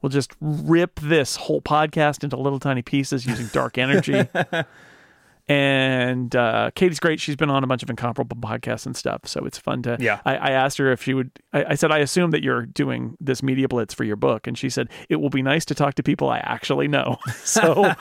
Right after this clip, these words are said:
Speaker 2: <laughs>
Speaker 1: that's hopefully October sixth, we'll, we'll have Katie on to
Speaker 2: That's,
Speaker 1: talk about the
Speaker 2: that's
Speaker 1: end of the
Speaker 2: fantastic.
Speaker 1: universe.
Speaker 2: Yeah. The, the book is great. Uh, I'm reading it now.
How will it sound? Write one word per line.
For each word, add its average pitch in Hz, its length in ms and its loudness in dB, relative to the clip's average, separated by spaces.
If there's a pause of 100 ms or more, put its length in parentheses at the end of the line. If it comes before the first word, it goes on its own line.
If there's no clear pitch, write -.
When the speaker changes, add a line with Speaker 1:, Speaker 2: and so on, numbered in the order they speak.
(340)
Speaker 2:
<laughs> - 440 -6
Speaker 1:
that's - 280 -2
hopefully 170 420 4
October 139 300 0
sixth, 120 260 -4
we'll, 120 180 0
we'll 127 140 -2
have 120 160 -2
Katie 110 260 -2
on 104 180 -8
to - 60 -6
Speaker 2:
That's, 135 140 0
Speaker 1:
talk - 80 -10
about 120 120 -4
the - 40 -2
Speaker 2:
that's 131 160 0
Speaker 1:
end 107 100 -4
of 120 80 2
the 101 60 -6
Speaker 2:
fantastic. 113 420 -2
Speaker 1:
universe. 120 340 0 (280)
Speaker 2:
Yeah. 127 40 -8 (140)
The, 117 60 -2
the 135 100 0
book 185 240 2
is 156 180 2
great. 127 640 0
Uh, 123 280 2
I'm 131 280 2 (220)
reading 120 380 2
it 120 100 0
now. 113 540 2